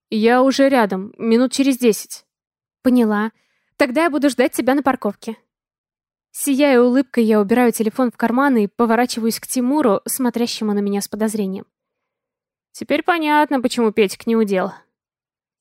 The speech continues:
медленно произносит он. "На горизонте замаячил новый фей". "Никогда бы не подумала, что ты такой сплетник". Я гримасничаю.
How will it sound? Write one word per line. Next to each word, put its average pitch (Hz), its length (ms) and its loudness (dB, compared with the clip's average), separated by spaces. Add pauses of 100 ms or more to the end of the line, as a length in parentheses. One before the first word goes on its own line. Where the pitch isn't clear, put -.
(120)
медленно 208 480 0
произносит 233 640 -4
он. 214 160 -14 (840)
"На 233 100 -2
горизонте 262 640 0
замаячил 233 680 0 (120)
новый 202 400 0
фей". 180 420 -10 (960)
"Никогда 214 440 0
бы 190 80 -2
не 208 140 -2
подумала, 240 460 -2
что - 200 -6
ты 277 120 -6
такой 220 260 -6
сплетник". - 640 -12 (720)
Я 349 180 -2
гримасничаю. 220 720 -6